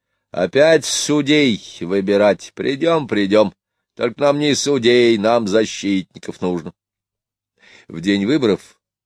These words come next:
к Авгику приходили к шести утра целыми семьями, чтобы первыми, чтобы сфотографировали, может, поместят в газете, может, чего дадут. Впервые я встречал Новый год не дома.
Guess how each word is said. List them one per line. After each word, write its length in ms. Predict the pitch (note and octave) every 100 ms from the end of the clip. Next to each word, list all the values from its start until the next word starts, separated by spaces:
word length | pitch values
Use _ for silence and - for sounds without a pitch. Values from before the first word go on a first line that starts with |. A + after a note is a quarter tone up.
| -
к 60 |
Авгику 520 | F#2 E2+ D#2+ C#3+ -
приходили 540 | G2+ F2 F2+ G#2 G2 - _
к 40 | -
шести 460 | - A2 - A2
утра 340 | G#2 F#2+ A#2+ G#2+
целыми 560 | - D#3 E3+ D3+ D3
семьями, 500 | C#3+ - A#2 F#2+ F2+
чтобы 300 | F2 - F#2 -
первыми, 520 | - G#2+ D#3+ D3+ G#2
чтобы 300 | E2+ - F2 - _ _
сфотографировали, 960 | - - - E2 E2+ - B2 D3+ B2 F2+ _
может, 160 | - E2+
поместят 460 | E2+ E2+ - A2 G#2
в 40 |
газете, 520 | E2+ D#2 G2+ A#2+ - _
может, 140 | D#2 -
чего 320 | E2+ F2 G2 _
дадут. 380 | - D#2 F2+ - _ _ _ _ _ _ _ _ _ - - _
Впервые 600 | - - E3 G3 B3 A3
я 180 | E3+ G#3
встречал 460 | - C#3+ - F#3
Новый 260 | D#3+ E3 D#3
год 200 | C3+ F3+
не 140 | - F#2
дома. 440 | D#2+ F#2 F2 E2+